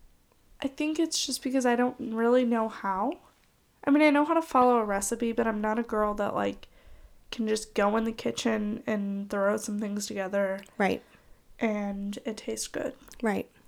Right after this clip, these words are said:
Speaker 1: Like, I need to know what temperature and for how many minutes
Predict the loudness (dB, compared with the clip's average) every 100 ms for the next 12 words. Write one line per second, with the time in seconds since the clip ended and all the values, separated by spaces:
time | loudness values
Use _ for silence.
0 | -6 -4 -2 -2 -2 -4 -2 0 0 -2
1 | -4 -6 -8 _ _ -16 -14 -12 2 4
2 | 4 2 0 0 0 -2 -2 -4 -2 -2
3 | -2 -4 -2 0 0 0 -2 -2 -2 -6
4 | -6 -6